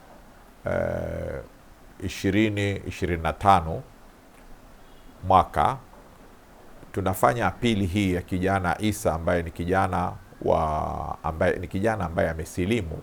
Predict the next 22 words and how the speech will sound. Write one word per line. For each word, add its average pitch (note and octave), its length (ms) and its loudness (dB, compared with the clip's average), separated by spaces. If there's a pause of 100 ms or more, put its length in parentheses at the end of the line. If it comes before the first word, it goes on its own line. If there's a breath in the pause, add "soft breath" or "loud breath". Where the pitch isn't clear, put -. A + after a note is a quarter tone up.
(520)
na C#2+ 100 0
anasomea E2+ 920 0
School G2 320 -2
of F2 160 -4
Medicine F2 420 -2 (100)
Mount E2 280 -4
Kenya E2 280 -2
University. D#2 640 0 (1000 loud breath)
Eh, F2+ 560 0 (520)
huyu D3 180 6
kijana C3+ 400 6
kwa G2+ 120 -2
sababu G#2+ 380 4
amesilimu, A2+ 760 0 (300)
jamaa G2+ 340 2
zake A2+ 540 4
kule B2 400 0
amewakosa. D2+ 680 -2 (1800 loud breath)
Na A2 100 2
huku D#3+ 340 8
sisi C#3 440 2
Waislamu A2+ 720 2